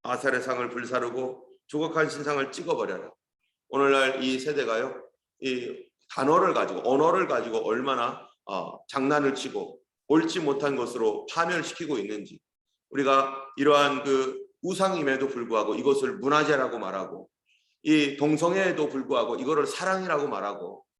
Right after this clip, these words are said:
이런, 이런 식의 그 단어를 바꿔가지고 사람들을 포장시켜가지고 그것이 마치 옳은 것이냐 하고 있는 이 세대를 우리가 알고 있습니다.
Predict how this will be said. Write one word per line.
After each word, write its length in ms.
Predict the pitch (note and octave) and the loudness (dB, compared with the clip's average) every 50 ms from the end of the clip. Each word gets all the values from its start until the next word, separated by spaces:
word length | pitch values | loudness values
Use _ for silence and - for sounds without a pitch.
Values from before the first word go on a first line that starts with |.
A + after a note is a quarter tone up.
| _ _ _ _ _ | _ _ _ _ _
이런, 300 | _ C#3+ D#3 F#3+ G3 F3 | _ 0 2 2 2 2
이런 320 | D3+ D3 D#3 E3+ F#3+ G3 G3+ | 2 2 4 4 4 2 0
식의 760 | - - - D#3 F3+ F3+ F#3 F3 C#3 A#2+ - - - - - | -2 -4 -4 -2 0 2 2 2 0 0 -4 -8 -14 -8 -4
그 140 | D3+ D3 D3 | -2 -2 -2
단어를 460 | - - C3+ C#3 D3+ F3 F3 F3 E3 | -2 -2 0 2 2 2 2 0 0
바꿔가지고 720 | - C3+ B2+ - - D#3 C#3+ C3+ B2 A2 - G#2+ A2 A#2+ | -2 -4 -4 -2 -2 0 2 2 0 0 0 -4 -6 -8
사람들을 680 | A2+ - D3 D3+ D3+ D3 C3 B2+ A2+ A#2 C3+ C#3+ - - - _ _ | -6 -2 -2 0 0 -2 -4 -4 -2 -2 -2 -4 -6 -10 -16 _ _
포장시켜가지고 960 | - F#3 F#3+ F#3+ F#3+ F#3+ F#3+ - - - D#3+ D3+ C3+ B2+ A2+ A2 A2 B2+ B2+ | -8 -6 -4 -2 -2 -2 -2 -6 -6 -2 0 2 2 2 0 0 -4 -6 -8
그것이 280 | - D3 D3 D3 C3+ D3 | -6 -8 -8 -8 -8 -8
마치 520 | B2+ A#2+ A#2+ A#2+ - - E3+ F3+ F3 F#3 - _ _ _ | -6 -6 -6 -6 -6 -6 -6 -6 -6 -8 -14 _ _ _
옳은 320 | - D3 E3 F#3+ G#3 G3+ G3+ | -2 2 4 4 4 4 4
것이냐 420 | G3 G3 G3 F3+ F3 F3 F#3 F3+ | 2 0 0 -2 -4 -2 -2 0
하고 300 | F3 D#3 E3 D#3+ D#3 D3+ | 0 0 0 0 0 -2
있는 320 | C#3 C3 C#3 D3 C#3+ A#2 - | -2 0 -2 -2 -2 -4 -6
이 240 | - C#3 D#3+ D#3 D3 | -6 -6 -6 -6 -6
세대를 420 | - D#3+ E3 C#3+ C#3+ C3+ C#3+ A2+ | -6 -4 -2 0 0 0 0 -2
우리가 220 | G#2+ G#2+ G#2 G#2 G2+ | -4 -6 -6 -4 -4
알고 220 | G2+ G#2+ A2 A2+ | -4 -4 -4 -6
있습니다. 360 | G#2 A2 - - F2 E2 - | -6 -8 -12 -16 -20 -20 -20